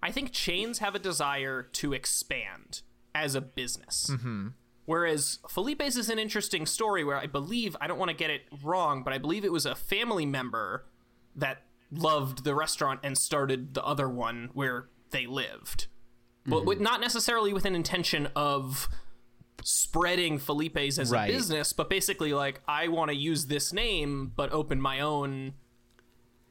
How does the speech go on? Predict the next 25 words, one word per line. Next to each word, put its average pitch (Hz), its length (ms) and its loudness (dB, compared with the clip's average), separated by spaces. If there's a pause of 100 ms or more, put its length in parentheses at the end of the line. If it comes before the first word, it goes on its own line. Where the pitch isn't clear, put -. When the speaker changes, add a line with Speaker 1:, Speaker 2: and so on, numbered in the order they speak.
(360)
Speaker 1:
taco 151 320 0
and 135 100 -2
burrito 180 340 0
place." 320 240 0
I'm 269 80 4
not 320 140 2
sure. - 380 -2
So, 226 160 0
yeah, 254 160 0
Speaker 3:
So 202 180 4
Speaker 1:
I 190 40 6
don't, 196 180 2
I 185 80 -2
don't 233 100 -2
Speaker 3:
here, 220 200 4
Speaker 1:
know. - 40 -10
Speaker 3:
here, - 460 2
here's 254 320 2
Speaker 2:
That's 220 80 6
Speaker 3:
a, - 40 0
Speaker 2:
interesting. - 200 -6
Speaker 3:
here's 180 160 4
the 180 100 4
thing 131 380 2
that 113 140 0